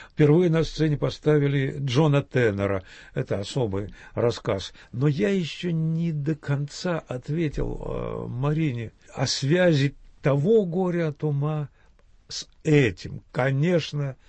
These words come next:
связь органическая. Конечно, если вы читали мою книжку «Прощай, Б Д Т», то там было написано, вот как артист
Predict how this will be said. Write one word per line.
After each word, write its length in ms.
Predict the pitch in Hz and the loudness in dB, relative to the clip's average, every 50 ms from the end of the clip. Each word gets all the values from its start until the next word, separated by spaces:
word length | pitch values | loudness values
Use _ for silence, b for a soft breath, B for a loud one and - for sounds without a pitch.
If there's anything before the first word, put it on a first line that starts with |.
| b b b | b b b
связь 520 | - - - 143 135 139 135 120 - - - - b b b b b b | -14 -8 -4 0 2 2 2 2 -2 -6 -16 -20 b b b b b b
органическая. 1080 | 135 135 139 135 127 147 147 143 135 123 101 - - - - - - - - - - - B B B B B B | 0 0 2 2 4 4 4 4 4 2 0 -4 -10 -16 -18 -18 -16 -14 -14 -14 -14 -16 B B B B B B
Конечно, 800 | - 147 147 156 160 175 190 175 - - - 165 170 170 160 156 - _ _ _ _ | -6 -2 0 0 0 0 0 -2 -4 -4 -6 -4 -4 -4 -6 -8 -10 _ _ _ _
если 520 | - 165 156 151 143 - 151 147 143 143 143 | -6 -2 0 0 0 0 -2 -4 -4 -4 -6
вы 320 | 147 - 135 127 151 151 | -8 -6 -4 -2 -2 -2
читали 400 | - - - - 160 156 143 139 | -2 -4 -4 0 2 2 2 2
мою 240 | 127 131 135 135 127 | -2 -4 -6 -6 -6
книжку 920 | - 131 147 156 147 - - - 123 123 120 113 113 113 107 110 110 110 - | -6 -4 -4 -4 -4 -6 -10 -14 -10 -8 -6 -6 -6 -6 -6 -8 -10 -10 -8
«Прощай, 420 | - 120 120 107 - - 147 127 | -6 -4 -4 -4 -4 -4 -4 -4
Б 160 | 117 107 113 117 | -4 -6 -6 -4
Д 140 | 113 117 | -4 -4
Т», 340 | 107 - - 151 156 151 - B B B B B B B _ | -4 -2 0 2 2 2 0 B B B B B B B _
то 100 | - 147 | -8 -8
там 400 | - - 180 170 147 143 147 - | -6 -4 -2 -2 -2 -2 -2 -4
было 600 | - 139 139 160 165 151 147 147 151 147 143 139 | -6 -4 -2 0 0 0 0 0 -2 -4 -6 -6
написано, 600 | 127 131 151 165 151 165 180 147 - 147 123 110 | -4 -2 -2 -2 -2 -4 -6 -4 -4 -6 -8 -6
вот 200 | 104 110 117 - - | -6 -6 -8 -8 -6
как 380 | - - 135 135 - - - - | -4 -2 -2 -2 -4 -6 -8 -6
артист 560 | 151 135 - - - 156 139 - - _ | -6 -6 -6 -6 -6 -6 -6 -8 -10 _